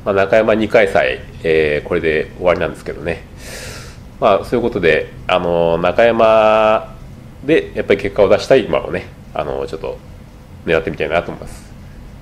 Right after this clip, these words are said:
日曜日のね、七レースなんですけどね、えー、モンプレジールっていう馬を、これを狙ってみたいと思います。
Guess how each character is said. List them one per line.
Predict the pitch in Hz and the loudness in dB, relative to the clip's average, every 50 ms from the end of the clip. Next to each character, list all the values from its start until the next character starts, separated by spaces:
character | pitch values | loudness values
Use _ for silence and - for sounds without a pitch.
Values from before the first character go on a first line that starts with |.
| - | -8
日 | 107 110 110 113 - 180 | -8 -8 -8 -2 2 4
曜 | 175 160 | 4 6
日 | 127 107 | 4 4
の | 82 73 67 | 0 -2 -6
ね、 | 67 64 - - - - - | -8 -10 -14 -16 -18 -16 -4
七 | - 98 117 127 135 139 | 0 2 2 4 4 4
レ | 151 156 143 117 | 4 4 4 4
ー | |
ス | - - - | 2 -2 -10
な | - | -14
ん | - - | -14 -16
で | - | -16
す | - | -14
け | - - | -14 -12
ど | - - | -10 -8
ね、 | 76 78 76 - - - - - - - - - - - - - | -8 -8 -8 -10 -12 -18 -18 -18 -18 -20 -20 -20 -20 -18 -14 -10
え | 90 85 82 82 80 80 78 | -8 -6 -6 -6 -6 -6 -6
ー、 | |
モ | 80 85 104 139 | -2 0 0 0
ン | 165 170 | 0 -2
プ | - - 170 | -4 -2 0
レ | 165 151 139 | 2 2 2
ジ | 127 127 127 | 0 0 -2
ー | 117 92 - | -4 -4 -4
ル | 78 | -6
っ | |
て | - - - 85 | -10 -8 -8 -6
い | |
う | 78 | -4
馬 | 64 57 50 | -4 -4 -6
を、 | 50 - - - - - - - - - | -6 -10 -14 -18 -20 -20 -20 -20 -20 -10
こ | - 104 | -6 -4
れ | 104 104 | -4 0
を | |
狙 | 95 82 85 | 0 0 0
っ | 82 | 0
て | - 76 | -2 -4
み | 69 69 | -4 -4
た | - 71 | -6 -6
い | |
と | 69 - | -8 -8
思 | - - - | -12 -18 -18
い | |
ま | - - | -18 -18
す。 | - - - | -18 -18 -18